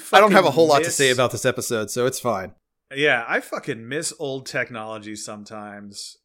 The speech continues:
Speaker 2: And I'm sure it's becau-, uh, well, no, it is absolutely because, like, it's what I grew up with. But man, fucking C R T, fucking laser discs, man.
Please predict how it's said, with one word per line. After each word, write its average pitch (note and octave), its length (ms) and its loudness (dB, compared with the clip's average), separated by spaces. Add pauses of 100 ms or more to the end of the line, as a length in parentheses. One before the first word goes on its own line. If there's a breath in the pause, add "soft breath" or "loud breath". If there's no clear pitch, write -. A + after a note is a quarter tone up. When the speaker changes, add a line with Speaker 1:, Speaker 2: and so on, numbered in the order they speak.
(120)
Speaker 2:
And C3 360 -4 (220)
I'm E3 180 -2
sure E3+ 360 -2
it's D3 140 -2
becau-, C#3+ 340 -12
uh, C#3 200 -10
well, A#2 280 -8
no, A#2+ 220 -8
it D3+ 160 -4
is D#3+ 180 -2
absolutely C#3 640 -6
because, A2+ 400 -10
like, A2 160 -8
it's - 180 -16
what A2+ 120 -4
I A2 100 -6
grew G#2+ 260 -10
up G2+ 120 -14
with. G2 240 -18
But - 200 -18
man, C3+ 720 -6
fucking G3+ 340 -8
C - 260 -6
R C#3 140 -2
T, D3+ 220 -16
fucking - 400 -14
laser A#2+ 500 -12
discs, G#2 420 -14
man. A2 360 -18